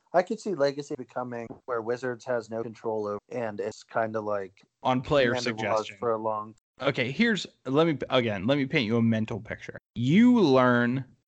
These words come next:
Speaker 2: the ins and outs of Legacy to the point where I'm at. We hold the Fetch and Shock Legacy tour every month,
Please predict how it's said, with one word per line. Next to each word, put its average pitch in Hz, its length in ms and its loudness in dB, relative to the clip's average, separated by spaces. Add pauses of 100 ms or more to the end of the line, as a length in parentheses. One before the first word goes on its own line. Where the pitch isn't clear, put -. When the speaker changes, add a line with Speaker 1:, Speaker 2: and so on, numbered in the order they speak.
Speaker 2:
the 123 160 2
ins 131 400 0
and 113 100 -2
outs 107 240 -4
of 123 120 -10
Legacy - 520 -8 (360)
to - 100 0
the 139 80 4
point 127 300 2
where 127 200 4
I'm 107 220 -2
at. - 340 -10 (280)
We 123 180 4
hold 180 540 4
the 160 80 -2
Fetch 143 260 0
and 120 100 -4
Shock 117 280 0
Legacy 110 600 -2 (280)
tour 107 480 2 (380)
every 127 300 4
month, 101 380 -4